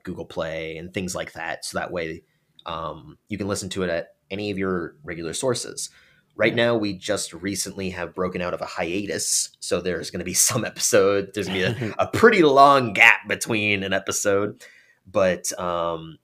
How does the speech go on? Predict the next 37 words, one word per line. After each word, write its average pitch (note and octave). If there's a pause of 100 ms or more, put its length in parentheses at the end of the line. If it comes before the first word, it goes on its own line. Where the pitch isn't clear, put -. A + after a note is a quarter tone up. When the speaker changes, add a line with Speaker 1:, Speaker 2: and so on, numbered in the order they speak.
(160)
Speaker 1:
we G2
do A2
try G#2
to G2
upload F#2
every E2 (100)
Friday G#2+
and B2+
Sunday. F#2 (720)
Um, E2
Double F#2
Time F#2
is F2
on E2
Friday, F#2
which E2
is -
still F3+
on A#2
hiatus F2
because F2+
I F2
want E2+
to -
actually E2+ (400)
fully A#2+
stream F#2+
that F2+
with F2
only E2+
two F#2
people. F2
It's -
a D2
lot E2
more D#2
simple. F#2